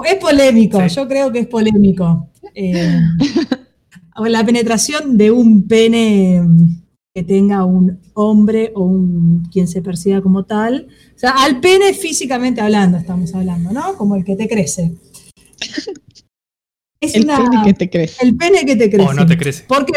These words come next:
Speaker 1: Por
Speaker 2: Depende del
Speaker 1: o no
Speaker 2: caso.
Speaker 1: te crece. Poderoso el chiquitín. Bueno,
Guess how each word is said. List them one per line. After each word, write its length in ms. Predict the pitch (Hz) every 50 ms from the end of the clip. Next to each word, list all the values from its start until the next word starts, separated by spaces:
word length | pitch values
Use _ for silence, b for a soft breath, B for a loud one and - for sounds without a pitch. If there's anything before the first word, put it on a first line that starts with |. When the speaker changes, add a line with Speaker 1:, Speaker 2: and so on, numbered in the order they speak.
| - -
Speaker 1:
Por 100 | 233 214
Speaker 2:
Depende 260 | - 147 139 139 135
del 100 | 123 -
Speaker 1:
o 100 | - 214
no 100 | 220 226
Speaker 2:
caso. 40 | 233
Speaker 1:
te 140 | 277 269 220
crece. 540 | 277 269 262 - - 202 190 180 175 175 165 165 - -
Poderoso 420 | 208 214 220 220 233 262 247 311 285
el 60 | 226
chiquitín. 500 | - 214 190 214 196 - 214 202 196 202
Bueno, 440 | 208 214 202 190 185 - - _